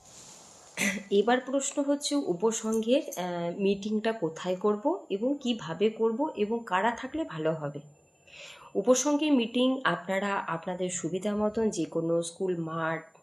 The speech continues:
বা কোনো অঙ্গনারী স্কুল বা কোনো ক্লাব, যেখানে আপনাদের মনে হয় নিজেদের কথা বলতে সুবিধা হবে,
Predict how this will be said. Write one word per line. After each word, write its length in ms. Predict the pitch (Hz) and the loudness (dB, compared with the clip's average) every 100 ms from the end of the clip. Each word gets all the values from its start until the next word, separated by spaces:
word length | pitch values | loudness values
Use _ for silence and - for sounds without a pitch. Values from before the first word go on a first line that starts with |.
| - | -20
বা 480 | 202 175 160 156 151 | -14 -8 -4 -2 -2
কোনো 200 | 185 196 | -2 -4
অঙ্গনারী 600 | - 180 170 185 202 208 | -2 0 0 0 0 -2
স্কুল 460 | 185 - - 170 175 170 170 | -4 -10 -6 -4 -2 -4 -6
বা 320 | 160 165 170 170 | -6 -4 -6 -4
কোনো 160 | 175 | -2
ক্লাব, 500 | 170 170 156 160 160 151 - - - - - 165 | -2 0 0 2 0 -2 -14 -20 -20 -20 -20 -4
যেখানে 480 | 180 185 240 269 | -4 -2 -2 0
আপনাদের 520 | 262 202 180 170 180 180 | 0 -2 -2 0 0 2
মনে 220 | 165 165 | 2 2
হয় 280 | 170 180 190 | 0 -2 0
নিজেদের 400 | 175 165 160 160 | 0 0 0 0
কথা 320 | 147 147 180 | -2 -4 -6
বলতে 320 | 180 185 180 | -4 -6 -4
সুবিধা 380 | 180 190 196 196 | -6 -4 -4 -4
হবে, 400 | 202 220 240 262 | -4 -2 0 0